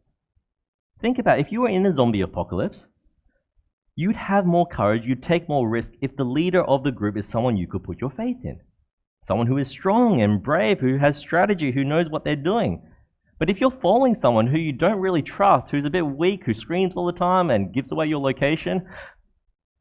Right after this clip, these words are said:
you, you would have less faith, wouldn't you, in that person? Your faith would be weak. How do you see Jesus? Do you trust that he's strong and powerful,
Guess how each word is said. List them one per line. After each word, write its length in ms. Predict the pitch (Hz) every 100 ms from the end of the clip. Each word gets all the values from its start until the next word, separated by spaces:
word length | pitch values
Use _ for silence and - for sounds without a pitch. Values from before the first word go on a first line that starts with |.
| _ _ _
you, 260 | 160 190 143
you 100 | 143
would 120 | 147
have 200 | 127 87
less 220 | 80 -
faith, 220 | - 190 -
wouldn't 320 | 160 175 92 -
you, 60 | - _ _ _ _
in 140 | 104 98
that 200 | 104 -
person? 460 | 165 214 - - 69 _ _ _ _
Your 120 | 117
faith 240 | 101 90 87
would 120 | 98
be 140 | 135
weak. 560 | 139 135 208 151 - - _ _ _ _ _ _ -
How 220 | 156 214
do 80 | 254
you 140 | 233
see 200 | 226 208
Jesus? 600 | 180 196 247 87 - - - _ _ _ _ _ _ _ _ _ _ _ _ _ _ _ _ _ _ _ _ _ _
Do 80 | 202
you 80 | 247
trust 320 | - 202 214
that 100 | 208
he's 160 | 196 175
strong 460 | - 117 165 247
and 160 | 139 95
powerful, 720 | 98 107 180 - 247 - _